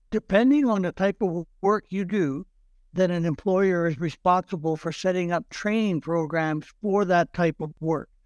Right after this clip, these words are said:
And there are several sections in this particular standard, and the training program in this section covers all the sections in the standard. So that's how we decided to cover it in this particular standard.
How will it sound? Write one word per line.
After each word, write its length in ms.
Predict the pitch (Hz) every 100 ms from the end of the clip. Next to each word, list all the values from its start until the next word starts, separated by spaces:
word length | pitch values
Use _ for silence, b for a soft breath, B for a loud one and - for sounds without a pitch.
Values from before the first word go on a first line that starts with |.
| _ _ _ _ _ 185
And 320 | 175 165 143 _ _ -
there 120 | 147
are 60 | 143
several 460 | - 208 208 185
sections 520 | - 196 185 - 165
in 140 | 156 151
this 180 | 180 -
particular 580 | 175 - 170 - 156 147
standard, 580 | - 156 147 160 147 -
and 220 | 160 151
the 220 | 151 147
training 480 | 147 220 226 269 190
program 680 | - 180 160 156 151 147 139 - _ _ _ _ 175
in 180 | 160
this 480 | 165 185 - - - -
section 580 | - 202 208 - 160 151 - _
covers 400 | - 196 185 165 -
all 280 | 180 196 226
the 120 | 190
sections 540 | - 190 - - 165
in 120 | 170 151
the 100 | 147
standard. 520 | - 165 165 143 131
So 320 | - 170 143 _ _ _
that's 240 | 190 208 -
how 140 | 196
we 220 | 170 160
decided 400 | 147 - 180 165
to 60 | 156
cover 320 | - 165 156
it 80 | 151
in 60 | 143
this 120 | 139
particular 540 | - 160 147 156 147
standard. 480 | 139 156 143 127 120